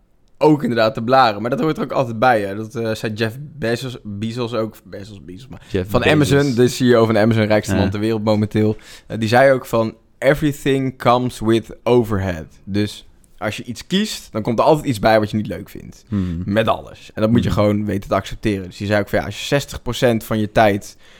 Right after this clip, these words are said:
Speaker 1: bezig bent met wat je echt leuk vindt... dan ben je echt wel heel goed bezig in je leven." Want ja, dat, het komt gewoon met overhead. Ehm,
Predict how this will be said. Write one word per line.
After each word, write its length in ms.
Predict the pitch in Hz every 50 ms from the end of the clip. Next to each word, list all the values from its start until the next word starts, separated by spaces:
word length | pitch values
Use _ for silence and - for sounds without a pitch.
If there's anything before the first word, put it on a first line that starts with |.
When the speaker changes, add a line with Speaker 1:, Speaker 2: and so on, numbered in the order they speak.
| - - -
Speaker 1:
bezig 580 | - 101 92 120 117 135 143 135 131 135 -
bent 260 | 113 110 113 110 107 104
met 140 | 104 101 101
wat 180 | 104 104 101
je 60 | - -
echt 220 | - 165 - -
leuk 260 | 131 135 147 165 160
vindt... 460 | - - 165 175 196 339 349 - - - _ _ _ _ _ _ _
dan 320 | - - 76 107 104 107
ben 100 | 110 107
je 60 | 104 98
echt 140 | 98 -
wel 100 | - 98
heel 100 | 98 101
goed 120 | - - 92
bezig 280 | - - - - -
in 60 | - 85
je 120 | 80 -
leven." 220 | - - - - _ _ _ _ _ - - - - _
Want 240 | - 107 104 101
ja, 260 | - 131 120 92 71 -
dat, 140 | 95 98 98 -
het 160 | - 131 117 -
komt 180 | 180 185 180
gewoon 160 | - - 113
met 120 | 104 101 -
overhead. 600 | 98 135 147 135 113 - 120 85 80 - - _ _ _ - - - - - - _
Ehm, 300 | 117 117 117 117 113